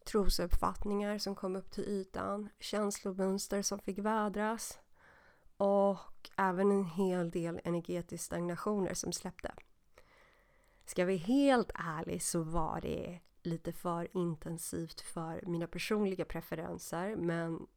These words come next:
<laughs> det var definitivt effektivt. Så om man vill göra en sån intensiv grej, absolut. Kommer jag göra om det?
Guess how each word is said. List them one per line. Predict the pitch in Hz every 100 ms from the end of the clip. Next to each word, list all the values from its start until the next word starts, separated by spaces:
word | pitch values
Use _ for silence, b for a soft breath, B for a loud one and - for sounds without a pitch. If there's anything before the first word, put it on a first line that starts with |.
| -
<laughs> | - 143 147
det | 160
var | 190
definitivt | 175 - 180 - - -
effektivt. | - 196 - 247 - - 254 254 233 - - B B B
Så | - 175
om |
man | 170 160
vill | 165 170
göra | 175 170
en | 196
sån | 190 - -
intensiv | 180 165 170 170 - 180 175 175
grej, | - 190 50 -
absolut. | - 160 - - 190 185 247 311 - - B B B B B -
Kommer | - 185 190
jag | 190
göra | 190 185 185
om | 190 190 185
det? | 190 190